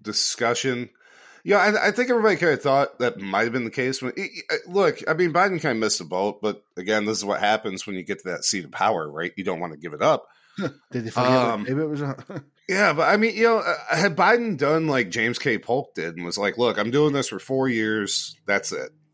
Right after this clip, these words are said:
Speaker 1: You know, I, I think, one, it would have been nice, um, and reasonable, although, you know, I'm not sure. I think that would have just put Kamala Harris right into the driver's seat for the presidency.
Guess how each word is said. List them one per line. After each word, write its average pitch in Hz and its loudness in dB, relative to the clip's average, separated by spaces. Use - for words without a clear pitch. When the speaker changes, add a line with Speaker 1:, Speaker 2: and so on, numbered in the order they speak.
Speaker 1:
You 117 0
know, 104 0
I, 135 0
I 127 2
think, 202 0
one, 170 2
it 143 2
would 143 2
have 123 0
been 104 0
nice, 117 -2
um, 98 0
and 98 -6
reasonable, 98 -2
although, 90 -2
you 104 -4
know, 95 2
I'm 98 0
not 98 -2
sure. 90 0
I 92 0
think 98 -4
that 95 -2
would 98 -2
have 90 -4
just 87 -10
put 92 -4
Kamala 90 -2
Harris 101 -2
right 95 -2
into 90 -8
the 85 -8
driver's 87 -4
seat 87 -10
for - -12
the 78 -14
presidency. 107 -6